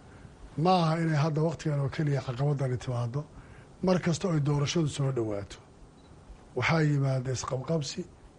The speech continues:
waayo damaca ayaa isdiida. Ninka kursiga ku fadhiyay wuxuu rabaa inuu sii joogo oo waqtigii hore way uga sii fiicnaanaysaa.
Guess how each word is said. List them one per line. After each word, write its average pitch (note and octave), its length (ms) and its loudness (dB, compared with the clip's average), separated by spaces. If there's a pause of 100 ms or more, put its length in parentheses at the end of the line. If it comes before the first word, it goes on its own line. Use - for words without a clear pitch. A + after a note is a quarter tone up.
(460)
waayo D3+ 320 4
damaca C3+ 480 2 (580)
ayaa C#3+ 200 2
isdiida. B2 520 -4 (1120)
Ninka F#3 240 4
kursiga E3 400 2
ku - 80 -4
fadhiyay D3 400 2
wuxuu C#3+ 200 2
rabaa D3+ 240 2
inuu D#3 160 0
sii D#3+ 260 -2
joogo C#3+ 420 0 (600)
oo C#3+ 160 2
waqtigii D#3+ 340 2
hore C#3+ 180 2
way C#3 180 0
uga D#3 140 2
sii D3+ 180 0
fiicnaanaysaa. C3+ 800 -2